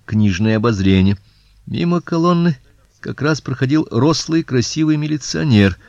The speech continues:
в котором можно было без труда узнать Лоскуткова. Остальные эгидовские силовики бродили поодаль,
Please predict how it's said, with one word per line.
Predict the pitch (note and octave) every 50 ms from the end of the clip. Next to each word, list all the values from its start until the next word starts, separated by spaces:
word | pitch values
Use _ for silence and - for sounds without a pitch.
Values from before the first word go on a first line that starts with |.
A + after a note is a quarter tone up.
| - _ _ _
в | _
котором | - - - G2+ G#2 G2+
можно | G#2 G#2+ G#2+ F#2+ G2+ G2+
было | G#2 G2+
без | G2+ G2 F#2+
труда | - - A2 F#2+ G#2+ C3+ C3+
узнать | A2 F2+ F#2+ A#2 B2+ - -
Лоскуткова. | F#2+ A#2+ - - - - - A2 A2 - - _ - - - G#2 G#2 G2+ G2 F#2+ G#2 G#2+ - _ - - - - - _
Остальные | - A2 A2 - - - - B2 A#2+ B2 C#3 E3+ E3+ C#3 A2 G#2 G2+ G2 G2+
эгидовские | F#2+ F#2 G2+ F#2 F#2+ F#2 - - - - G#2 G2+
силовики | F2+ - - - A2 G#2 G#2 G#2 G#2+ G2+ - - G2 G2
бродили | F#2 F2 G2 F#2+ F#2+ C#3 D3 B2+ G2+ F#2+
поодаль, | - - G#2 G#2 A2+ B2+ B2 A2 B2 B2+ B2